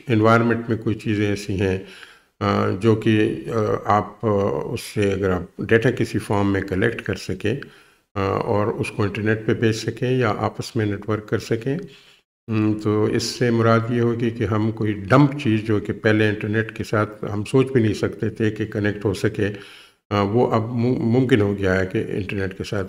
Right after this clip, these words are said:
वो कनेक्ट हो सके। मसलन पंखे का किसी का ख्याल ही नहीं आया था कि भाई पंखा भी इंटरनेट के साथ, अ, कनेक्ट हो सकेगा, लेकिन आजकल जो है ना ये एक आम सी बात बन गई है।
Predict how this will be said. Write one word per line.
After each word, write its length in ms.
वो 80
कनेक्ट 420
हो 80
सके। 320
मसलन 300
पंखे 380
का 160
किसी 320
का 80
ख्याल 280
ही 60
नहीं 200
आया 160
था 140
कि 140
भाई 140
पंखा 360
भी 140
इंटरनेट 380
के 100
साथ, 200
अ, 140
कनेक्ट 420
हो 120
सकेगा, 500
लेकिन 320
आजकल 460
जो 100
है 80
ना 100
ये 200
एक 140
आम 160
सी 160
बात 180
बन 260
गई 220
है। 320